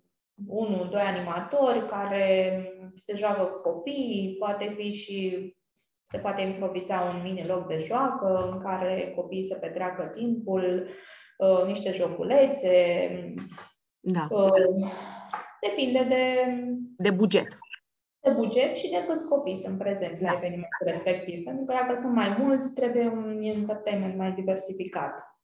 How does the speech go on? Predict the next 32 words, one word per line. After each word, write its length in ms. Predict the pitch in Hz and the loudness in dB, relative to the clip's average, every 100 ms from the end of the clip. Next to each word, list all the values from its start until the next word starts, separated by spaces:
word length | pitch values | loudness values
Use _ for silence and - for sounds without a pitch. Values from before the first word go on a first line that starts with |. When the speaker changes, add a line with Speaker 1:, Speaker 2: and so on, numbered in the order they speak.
| _ _ _ - | _ _ _ 0
Speaker 2:
Ok. 200 | 214 208 | 0 0
Um, 1000 | - - _ - - 240 233 233 226 214 | -6 -16 _ -20 -2 0 4 4 4 4
o 140 | 226 233 | 2 2
altă 160 | 247 | 4
întrebare 360 | 320 330 262 269 | 2 2 0 0
pe 120 | 269 | -2
care 140 | 254 226 | 0 0
o 40 | |
aveam, 320 | 208 226 226 | 2 2 2
uh, 360 | 190 208 202 190 | 2 0 -2 -2
fotograf. 560 | 247 240 208 208 165 - - | -2 0 0 0 -2 -6 -14
Se 180 | - 202 185 | -2 0 2
angaj-, 380 | - 185 185 175 | 0 0 -2 -2
se 260 | 180 185 - | 0 -2 0
poartă 300 | 185 220 277 | 4 4 4
să 60 | 247 | -2
se 60 | 233 | 0
angajeze 360 | 220 226 233 | 0 2 0
fotograf 520 | 233 214 202 208 220 226 | 0 -2 -2 0 0 2
la, 500 | 214 208 196 185 180 | 2 4 2 0 0
la 120 | 185 | 0
botez? 640 | 175 185 214 254 247 - - _ | -2 -2 0 -2 -4 -16 -20 _
Cum 340 | 196 196 185 180 | -2 0 0 -2
se 60 | 202 | 0
Speaker 1:
Da, 80 | 196 | 2
Speaker 2:
angajează? 300 | 185 190 240 | 2 2 2
Speaker 1:
sigur, 240 | 247 262 - 165 | 2 0 -2 -2
cred 200 | 175 - | -2 -2
că 80 | 185 | 0
e 880 | 185 185 185 175 - - - 160 - 190 - _ _ | 2 4 4 4 2 -2 -6 -8 -10 -12 -16 _ _
must 300 | 208 180 - | -8 -6 -4
have. 200 | 190 160 | -4 -2